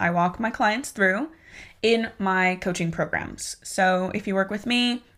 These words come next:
and you're thinking about pivoting, whether you are a sober woman who wants to create a more meaningful career, this will be in-,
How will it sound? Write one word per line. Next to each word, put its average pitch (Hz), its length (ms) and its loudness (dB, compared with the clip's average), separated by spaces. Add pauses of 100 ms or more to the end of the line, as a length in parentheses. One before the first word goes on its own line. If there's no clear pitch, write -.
(140)
and 180 120 -2
you're 175 180 0
thinking 202 340 -2
about 190 220 0
pivoting, 233 460 0
whether 185 240 2
you 180 100 -2
are 175 140 0
a 180 60 -4
sober 214 340 -4
woman 202 440 0 (220)
who 196 160 0
wants 180 260 -2
to 170 640 -4 (320)
create 185 240 2
a 180 60 4
more 175 180 2
meaningful 180 380 0
career, 202 360 2
this 190 160 -4
will 180 120 -2
be 180 120 -6
in-, 175 160 -2